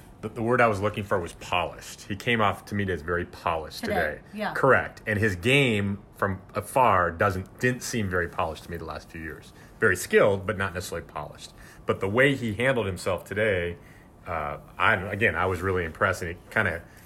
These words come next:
Speaker 1: if I were a Warrior fan, it would give me hope or, or confidence that this is gonna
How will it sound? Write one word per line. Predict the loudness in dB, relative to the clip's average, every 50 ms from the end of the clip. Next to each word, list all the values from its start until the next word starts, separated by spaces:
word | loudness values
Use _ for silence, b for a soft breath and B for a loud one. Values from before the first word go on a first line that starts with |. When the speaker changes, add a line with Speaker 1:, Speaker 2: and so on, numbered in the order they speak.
| B B
Speaker 1:
if | -6 0 4
I | 4 6
were | 6 4 4
a | 4
Warrior | 4 6 8 8 8 6
fan, | 4 4 0 2 2
it | 0 -2
would | -2 -6 -8 -4
give | -4 -4 -4 -2
me | -4 -6 -6 -6 -8 -10 -12 -14
hope | -8 -2 0 2 2 0 -2 -8 -14 -20 B B B B B B B B -14 -12
or, | -12 -12 -12 -10 -8
or | -6 -6 -6 -6 -8 -10
confidence | -6 -2 0 0 0 -2 -4 -6 -6 -6 -6 -8 -10 -8
that | -10 -10 -10
this | -10 -14 -12 -12
is | -14 -12
gonna | -12 -12 -12 -10